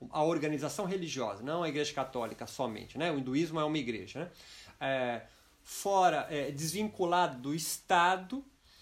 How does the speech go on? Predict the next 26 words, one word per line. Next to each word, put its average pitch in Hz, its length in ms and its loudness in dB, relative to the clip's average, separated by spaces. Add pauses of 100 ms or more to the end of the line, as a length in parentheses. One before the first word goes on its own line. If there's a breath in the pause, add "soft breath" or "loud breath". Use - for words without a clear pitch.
(480 loud breath)
possibilita 202 960 4
a 147 100 2
esses 160 400 0
cidadãos, 165 1040 2
indivíduos 151 800 0
que - 160 -2
moradores 165 680 4
de - 20 -8
sociedades 139 500 -2
seculares, 185 880 0 (1500 soft breath)
poderem 214 400 4
acreditar 208 920 2
nos 185 200 -2
seus 220 240 -2
próprios 151 480 -2
deuses 151 580 0
e 127 60 -2
em 135 80 -2
outras 180 340 -2
religiões. 151 640 -2
Isso 120 220 -12
causa, 165 300 2
então, 175 200 -4
uma 185 180 -2
pluralidade 170 1000 2
religiosa. 156 760 -4